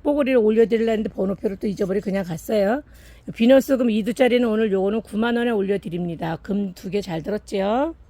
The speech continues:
그 다음에 이백사십오 번 한번 갈게요. 얘는 루비 마리아.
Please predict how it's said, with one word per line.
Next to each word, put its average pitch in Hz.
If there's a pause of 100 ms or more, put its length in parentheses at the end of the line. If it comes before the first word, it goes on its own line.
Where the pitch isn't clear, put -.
(580)
그 -
다음에 233
이백사십오 254
번 247
한번 262
갈게요. 220
얘는 202
루비 233
마리아. 175